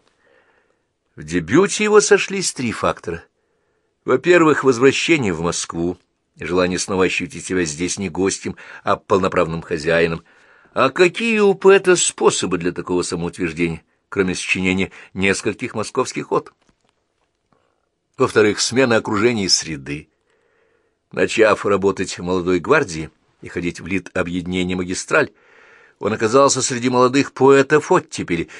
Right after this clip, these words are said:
в среде, до которой ему не надо было опускаться, напротив, приходилось тянуться. После долгих лет странствий он оказался в кругу равных, которым был интересен и которых хотел удивить.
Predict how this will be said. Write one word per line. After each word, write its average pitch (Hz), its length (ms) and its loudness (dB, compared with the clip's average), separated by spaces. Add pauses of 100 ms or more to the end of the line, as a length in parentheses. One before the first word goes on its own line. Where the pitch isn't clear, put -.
в - 80 -10
среде, 101 540 0
до 98 100 -4
которой 95 360 -2 (500)
ему 87 200 -8
не 87 80 -6
надо 90 200 0
было 95 180 2
опускаться, - 680 -4 (320)
напротив, 95 640 -2 (160)
приходилось 90 500 -2
тянуться. - 540 -6 (1300)
После 151 280 -2
долгих 143 420 4
лет 139 180 4
странствий - 580 -2
он 90 60 0
оказался 92 640 2 (260)
в - 100 -18
кругу 123 400 2
равных, 95 640 2 (260)
которым 92 280 -2
был 92 160 2
интересен 104 560 -2 (320)
и - 20 -20
которых 87 240 -6
хотел 90 240 -2
удивить. 87 540 -6